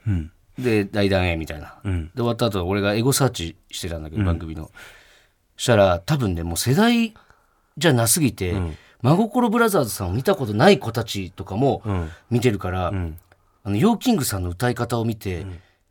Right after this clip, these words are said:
Speaker 2: 「なんでこんなにこの人やる気ない歌い方して」みたいな。
Speaker 1: <laughs> えー。
Speaker 2: 「失礼、テレビ出てるのに」みたいな言ってる人がいたんだけど、
Speaker 1: うん。うん。
Speaker 2: え、知らないんだ、この、
Speaker 1: 知らないよね。
Speaker 2: この感じのヨーキングさんの、
Speaker 1: うん。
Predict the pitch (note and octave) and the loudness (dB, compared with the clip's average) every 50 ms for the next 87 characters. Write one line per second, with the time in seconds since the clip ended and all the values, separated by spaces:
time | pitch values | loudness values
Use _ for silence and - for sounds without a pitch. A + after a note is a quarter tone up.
0 | _ _ - A#2+ E3+ C4+ D#4+ F#4+ F#4+ G3+ - - - D3 D3 C#3+ C3 C3 C3 B2 | _ _ -4 4 4 4 6 6 2 2 0 0 0 2 2 2 2 2 0 0
1 | - G#2+ B2 B2+ B2 A2 - G#2 G2+ G#2+ A2 A2+ A2 A#2 A2+ A2+ A2+ A2+ A2 G2+ | -2 -2 -2 -2 -2 -2 -4 -4 -2 -2 -2 -4 -4 -4 -4 -2 0 0 0 0
2 | F#2+ F#2 F#2 - A2 G2+ - - - G2+ G#2+ G2+ A2 F#2+ - B2+ A#2+ G#2 G#2 F2+ | -2 -4 -6 -10 -8 -4 -4 -2 -2 -2 -2 -2 0 2 2 2 2 0 -2 -6
3 | - F#2+ F#2 E2+ F2 E2+ - - G2 G#2 G2 G2 F#2+ G2 G2 G2 F#2+ G2 G2 F#2 | -8 -8 -8 -10 -12 -14 -16 -12 -8 -6 -6 -4 -4 -4 -4 -4 -4 -4 -6 -6
4 | F2 - - - - D4+ D4 A#3+ F3 C3+ - D#3 D#3 C#3+ A#2+ B2+ A#2+ C3+ - C3+ | -6 -4 -2 0 4 4 4 4 4 2 0 -2 -2 -2 -4 -4 -6 -4 -4 -4
5 | B2 A2 A2 G2+ G#2 D#3 A#2 B2+ A#2+ A#2 B2 C3 D3+ C#3+ - - - D#3 D3 C#3 | -4 -4 -4 -4 -4 -4 -4 -4 -4 -4 -4 -4 -4 -6 -6 -4 -4 -2 -2 -2
6 | - D#3 B2+ B2 G#2+ C3 A#2+ G#2+ F#2 F2+ F2+ F#2 F2 E2 - G2+ F#2 F2 D#2+ - | -2 -2 -2 -2 -2 -2 -2 -4 -6 -8 -10 -10 -12 -10 -10 -10 -10 -10 -10 -12
7 | - - - B2 - - - - - C4 D#4+ F#4 G4 G4 F#4+ F4+ A#3 D#3+ - - | -14 -4 -2 2 2 4 4 4 4 4 4 6 6 6 4 4 4 2 0 -2
8 | - C#3+ C#3 C#3 C3+ - A2+ A2 G2+ F2 D#2 D#2+ F#2 G2 G2+ G2+ - _ _ _ | -2 -2 0 0 0 0 -2 -4 -8 -10 -12 -14 -14 -14 -14 -14 -16 _ _ _
9 | _ _ - - F#3+ A3 A3 A3+ G#3+ A#2+ G#2+ - G#3 G#3+ G3 D3+ F3 F#3+ G3+ G3 | _ _ -8 -2 0 0 2 2 0 0 0 0 2 0 0 0 0 2 4 4
10 | F#3 E3+ F#3 F#3+ F#3 - F#3+ D#3+ C3 B2+ B2+ G#2+ F#2+ F#2 F#2 F2+ E2+ E2 D2+ | 4 6 4 4 4 4 0 0 0 0 -2 -2 -2 -4 -6 -6 -8 -8 -10